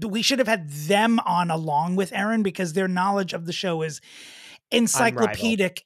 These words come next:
Speaker 1: And for my
Speaker 2: Yeah.
Speaker 1: dad to text me and be like, uh, you know, "Tom and Ariana, it is well known that they have had an open relationship for a very long time.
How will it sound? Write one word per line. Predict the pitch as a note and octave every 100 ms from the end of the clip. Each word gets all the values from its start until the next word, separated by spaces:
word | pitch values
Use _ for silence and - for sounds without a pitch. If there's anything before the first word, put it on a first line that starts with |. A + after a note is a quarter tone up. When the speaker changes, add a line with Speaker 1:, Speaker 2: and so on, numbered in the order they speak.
| -
Speaker 1:
And | A3 -
for | A3+
my | A3+
Speaker 2:
Yeah. | A3
Speaker 1:
dad | A#3 A3+ B3
to | A#3+
text | - A3 A3 -
me | A3 G#3
and | G3+ F#3
be | F#3+
like, | F#3 F3+ E3+ E3 -
uh, | F#3+ F#3 F#3
you | F#3
know, | F#3+ F3 E3+ D#3+ _ _ _ _ -
"Tom | G3+ A3+
and | C4 F4
Ariana, | B3 A3 G#3 F3+ F3 E3+
it |
is | E3+ D#3+
well | D#3+ F3+ F#3+ A3
known | G#3+ F#3 F3
that | E3+ E3
they | F3
have | F3
had | F#3
an | F3+ -
open | G#3+ G#3+ A3
relationship | G#3 F#3 F#3 F#3+ E3 F3+
for | - E3+
a | E3
very | D3+ F3+ F#3+ G#3+
long | G3+ F3+ F3+
time. | F3 D#3+ D#3